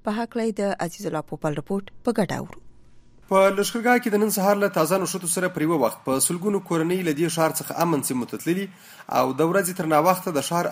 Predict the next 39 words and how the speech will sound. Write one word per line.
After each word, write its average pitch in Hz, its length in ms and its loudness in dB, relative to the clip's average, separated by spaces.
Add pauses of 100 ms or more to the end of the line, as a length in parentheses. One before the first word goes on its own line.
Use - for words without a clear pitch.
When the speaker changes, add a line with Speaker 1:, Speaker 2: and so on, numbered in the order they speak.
Speaker 2:
اکثریت 165 380 -4
دوکانونه 120 460 -6
تړلي 117 280 -2
وه. 113 80 -4 (800)
وسلوالو 156 500 2
طالبانو 151 420 2
د 147 100 2
ورځې 156 300 2
په 147 40 -2 (100)
پیل 156 160 2
کې 160 140 -6 (100)
د - 20 -2 (180)
لښکرګاه 147 460 2
ښار 156 240 4
د 135 120 -2
دوهمې 147 420 -2
امنیتي 143 340 -2
حوزې 127 260 0 (100)
اړوند 104 240 -2 (500)
د 135 100 4 (120)
پولیسو 165 340 0 (140)
د 160 100 4
یوه 151 160 2
ماموریت 151 400 2
ودانۍ 143 380 2
ته 131 100 -2
ننوتل 175 460 -2
او 139 240 2
وروسته 170 300 -2
یې 123 200 -2
په 123 80 -4
یوه 123 180 -2
ځان 127 160 0
وژونکې 170 440 -2
موټر 127 260 -4
بم 143 180 -2
چاودنه 135 400 0
کې - 640 -8
لس 185 160 6